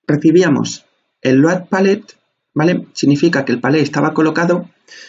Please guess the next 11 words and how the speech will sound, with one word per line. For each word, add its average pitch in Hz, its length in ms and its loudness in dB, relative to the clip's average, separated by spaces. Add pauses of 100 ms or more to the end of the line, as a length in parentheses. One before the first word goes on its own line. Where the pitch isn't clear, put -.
(520)
nos 160 240 2
reseteaban 147 480 0
las 135 140 0
doce 175 400 0 (120)
y 190 100 2
nos 185 140 0
pasaba 165 300 -2
a 156 40 0
la 147 80 0
etapa 143 300 -2
trece. 131 360 -4